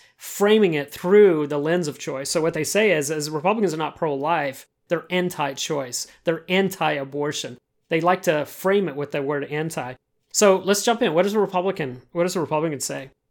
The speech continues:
Well, they said, "Well, yeah, a woman has a right to choose her own health care, but not at the expense of another human being. You cannot exercise a right that directly prohibits another human being to the right and their right to life, liberty, and the pursuit of happiness. Abortion is murder,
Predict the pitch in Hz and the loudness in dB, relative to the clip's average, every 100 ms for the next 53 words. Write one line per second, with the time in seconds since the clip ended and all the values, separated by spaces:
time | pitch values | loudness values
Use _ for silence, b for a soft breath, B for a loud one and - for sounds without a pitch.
0 | _ _ - 180 277 415 370 403 339 180 | _ _ -4 2 4 6 6 4 6 4
1 | 202 240 196 190 160 156 170 170 - 175 | 4 2 0 0 -2 -2 -4 -6 -4 0
2 | 185 180 - 170 175 175 170 202 175 156 | -2 -4 -6 -2 -2 -2 -2 -2 0 0
3 | 151 160 185 311 311 269 269 269 - - | 0 0 0 0 -2 -4 -4 -6 -4 -2
4 | 180 180 151 - - 165 165 170 165 170 | 0 0 -2 -8 -6 -4 -2 -2 -4 -6
5 | 151 143 151 131 117 B B B 180 208 | -6 -6 -6 -6 -10 B B B -2 4
6 | 226 277 214 220 214 202 180 190 165 156 | 4 4 0 0 0 2 2 2 2 2
7 | 139 135 165 165 160 175 190 208 202 170 | 0 -2 -4 -2 0 0 0 -2 0 -2
8 | 165 165 147 185 233 185 156 139 135 135 | -2 -4 -4 0 0 0 -4 -6 -4 -4
9 | 139 131 b b b b 175 156 156 151 | -4 -8 b b b b -2 0 2 0
10 | 151 165 160 220 175 143 143 151 139 143 | 0 0 4 6 6 2 -2 -8 -4 -2
11 | 165 165 160 143 143 143 143 170 151 156 | -2 -2 -6 -4 -4 -4 -4 -6 -6 -6
12 | - 156 135 143 139 139 131 - _ _ | -6 -6 -6 -6 -6 -8 -12 -14 _ _
13 | _ - 147 135 175 190 233 233 190 202 | _ -6 -4 0 2 2 2 0 2 2
14 | 196 147 135 143 | 2 0 -2 -8